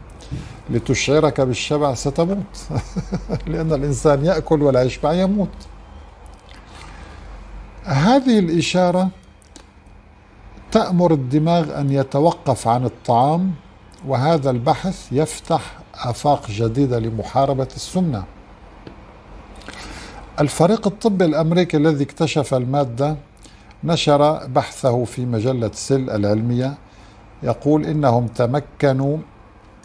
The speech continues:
من التحكم في كميات الأكل التي تتناولها الفئران عن طريق تلك المادة، ونفس المادة التي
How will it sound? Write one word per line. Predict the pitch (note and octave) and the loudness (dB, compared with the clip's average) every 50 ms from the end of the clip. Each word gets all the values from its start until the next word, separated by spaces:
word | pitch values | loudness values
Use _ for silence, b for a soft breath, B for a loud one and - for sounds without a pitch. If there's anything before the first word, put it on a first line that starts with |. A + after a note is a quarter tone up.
| - - - - - | -20 -20 -20 -12 -6
من | D3+ D3+ C#3+ | -4 -2 0
التحكم | C3 A#2 - - - C3+ - - C#3+ D#3 - - - C#3+ C3+ B2+ | 0 -2 -2 -2 -2 -2 0 2 0 0 0 -2 -2 -2 0 0
في | G#2 - - C3+ B2 | -2 -6 -4 -6 -4
كميات | - - B2+ A#2 A#2 A#2+ B2+ C#3 D3 C#3+ C#3 - C3 | -2 -2 -2 0 0 0 0 2 2 0 0 -2 -6
الأكل | C3 D#3 D3+ D3 - - | -4 -4 -4 -4 -4 -6
التي | B2 A2+ A#2+ C3+ B2+ - - B2 | -4 -2 -2 -2 -2 -2 -4 -6
تتناولها | G#2 - - A2+ A2 - - A#2 A2 A#2 A2+ A2+ B2 C3+ C3 B2+ G#2+ G#2+ | -4 -4 -4 -4 -2 -2 -2 0 0 0 0 2 2 0 0 2 2 2
الفئران | A2 G2 - - - - - A#2 B2+ B2+ C#3 D#3 F3+ F#3+ F3+ - - - - - - - B B B B B B B B B B B | 0 0 -2 -6 -6 -4 0 2 4 4 4 4 2 0 0 -2 -6 -18 -20 -20 -20 -20 B B B B B B B B B B B
عن | - D3 B2+ | -4 -4 -2
طريق | A2+ - C3+ C3+ D3 D3+ - - - - | 0 2 2 4 4 2 -2 -2 -4 -2
تلك | E3+ D#3 C#3 - - D3 D3+ D#3 D#3+ - - - - - - | -2 -2 0 0 2 2 2 2 0 -4 -10 -20 -14 -8 -4
المادة، | C#3 B2+ C3 C#3+ D3 C#3+ C3 B2+ D3 | -4 -2 0 0 0 0 0 2 2
ونفس | E3 F#3+ A3 G#3+ - - F#3+ | 4 4 2 2 0 0 0
المادة | F3+ F3+ G3 G3 F3 D3+ E3 | 2 4 4 4 4 2 2
التي | D3+ D#3 F3 E3 E3+ - F3 F3+ | 2 4 2 2 0 -2 -4 -4